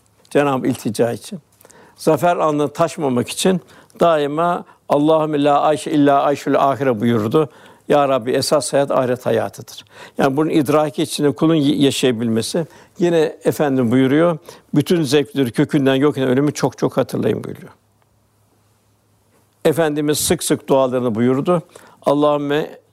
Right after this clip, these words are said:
inni euzubike min azabil kabri ve azabil ahire." Yani, "Allah'ım, kabir azabından, cehennem azabından sana sığınırım." Demek ki hastalıklar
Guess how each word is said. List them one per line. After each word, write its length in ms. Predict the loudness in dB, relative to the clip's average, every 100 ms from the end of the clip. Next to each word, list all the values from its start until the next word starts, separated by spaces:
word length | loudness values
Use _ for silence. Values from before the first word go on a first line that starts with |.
| _
inni 240 | 2 4
euzubike 600 | 4 2 0 0 -2 0
min 140 | 0 2
azabil 480 | 0 2 0 -2 -2
kabri 340 | -2 0 0
ve 60 | 0
azabil 460 | 0 0 -2 0
ahire." 400 | 0 -2 -4 -10 -10 -18 -20 -20 -18 -6
Yani, 120 | -2
"Allah'ım, 560 | 0 2 2 0 -2 -4
kabir 300 | -2 0 2
azabından, 760 | 0 0 -2 -2 -2 -2 -4 -8 -20 _ -2
cehennem 460 | 2 2 0 0
azabından 500 | 0 0 -2 0 -2
sana 300 | -2 -2 -2
sığınırım." 440 | -2 -4 -4 -8 -14 _ _ _ _ -20 -20 _
Demek 300 | 0 2 0
ki 40 | 0
hastalıklar 760 | -2 -2 -4 -4 0 0 0